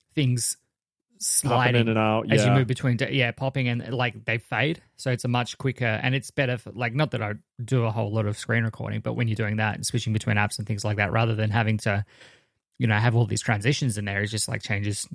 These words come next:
Speaker 1: between the apps fairly
Speaker 2: Yeah.
Speaker 1: seamlessly. Um, so I
Speaker 2: Yeah.
Speaker 1: usually do that kind of stuff, but
Speaker 2: Yeah, so things like hiding your dock, like, hiding your dock, or, like,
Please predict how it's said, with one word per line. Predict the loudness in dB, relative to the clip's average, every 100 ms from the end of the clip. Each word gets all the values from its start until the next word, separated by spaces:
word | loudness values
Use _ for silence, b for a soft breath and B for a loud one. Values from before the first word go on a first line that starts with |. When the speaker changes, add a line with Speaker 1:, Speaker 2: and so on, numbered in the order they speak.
| -14 -6
Speaker 1:
between | 0 2
the | 2
apps | 2 0 -8 _ _
fairly | -2 0 0
Speaker 2:
Yeah. | 2 4 4
Speaker 1:
seamlessly. | 2 2 2 0 0 2 0 -4 -12 -4
Um, | 0 2
so | 6
I | 6
Speaker 2:
Yeah. |
Speaker 1:
usually | 4 -2 -8 -8 _ _ -6
do | -4
that | 0 0
kind | 0
of | -2
stuff, | -2 -4 -4
but | -8 -10 _ b b b -6
Speaker 2:
Yeah, | 0
so | 0 2
things | 2 4
like | 2 0
hiding | -2 -2 -2 0 -2
your | 0
dock, | 0 0 -2 -8 -20 _ -10
like, | -6
hiding | -2 -2 -2
your | -4
dock, | -2 -2 -2 -4 -4
or, | -2
like, | -2 -4